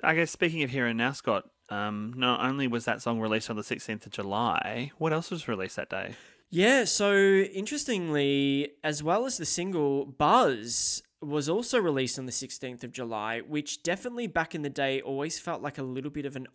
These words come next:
Speaker 2: odd decision. Uh, we had, the, I mean, it was, what, nearly two years since the release of Steptacular, so I know for all of us, we were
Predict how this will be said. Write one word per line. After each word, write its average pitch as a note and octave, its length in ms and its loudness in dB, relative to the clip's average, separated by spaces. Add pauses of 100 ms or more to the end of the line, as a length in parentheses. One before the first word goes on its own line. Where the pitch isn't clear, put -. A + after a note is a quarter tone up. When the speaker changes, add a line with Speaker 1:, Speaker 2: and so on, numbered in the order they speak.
(120)
Speaker 2:
odd B2+ 480 0 (440)
decision. C3 880 -2 (580)
Uh, C3+ 360 4 (140)
we E3 240 0
had, F#3 320 0 (160)
the, A2+ 220 -18
I D#3+ 40 -6
mean, D#3+ 200 -4
it D#3+ 120 -6
was, D#3+ 400 -2 (140)
what, D3 240 -4
nearly E3 240 -6
two F#3+ 300 -8
years C#3 480 -2
since C3+ 240 -6
the C3 60 -6
release A#2+ 360 -4
of A#2+ 80 -10
Steptacular, B2+ 640 -8
so C3 180 -4
I B2+ 60 -4
know B2+ 180 -6
for - 160 -14
all B2+ 180 -8
of A#2 120 -8
us, A2 240 -6
we A#2+ 120 -8
were A2+ 120 -8